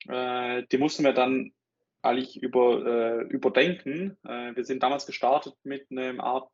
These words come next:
ähm, Airbnb für Coworking Spaces und hatten sozusagen eine sehr coole App, äh, also eine Mobile-App, die war so B two C, sehr optimiert, die hat sozusagen mit sehr flüssig, sehr gute U X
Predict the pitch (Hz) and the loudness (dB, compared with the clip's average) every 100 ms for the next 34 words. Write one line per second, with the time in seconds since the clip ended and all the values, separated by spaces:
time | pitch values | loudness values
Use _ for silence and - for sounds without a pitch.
0 | - - 123 120 117 - - 135 165 170 | -10 -8 -8 -8 -10 -8 2 4 4 0
1 | 156 147 147 143 131 123 - 180 156 110 | -2 -4 -4 -2 0 -2 0 2 2 0
2 | 117 104 - 107 107 156 202 - _ _ | -8 -12 -8 -8 -8 -8 -8 -12 _ _
3 | _ _ _ _ _ _ - 131 131 127 | _ _ _ _ _ _ -2 0 0 -4
4 | 123 - 131 135 - 143 143 139 131 - | -10 -4 0 0 -2 -12 -10 -12 -14 -12
5 | 131 131 131 127 131 123 131 135 143 - | -10 0 4 6 4 -2 -2 0 -2 -2
6 | 170 170 143 127 180 - - _ _ 123 | -4 0 2 4 2 2 -18 _ _ -12
7 | 117 117 117 117 120 160 147 113 120 127 | -8 -8 -8 -8 -4 0 0 2 0 -2
8 | _ _ _ - 123 123 123 120 - - | _ _ _ -16 -8 -6 -6 -8 -10 -12
9 | - - - 202 220 214 _ _ - - | -14 -14 -8 -6 -6 -8 _ _ -8 2
10 | 135 139 139 - _ - 139 - 147 160 | 4 4 2 -6 _ -6 -6 -6 -8 0
11 | 220 214 - - 147 143 139 131 135 131 | 2 2 -4 -8 -4 -4 -4 -4 -4 -4
12 | 131 135 143 170 156 156 151 135 135 127 | -4 0 0 0 -2 -2 -2 -2 0 4
13 | 143 196 - | 4 4 -2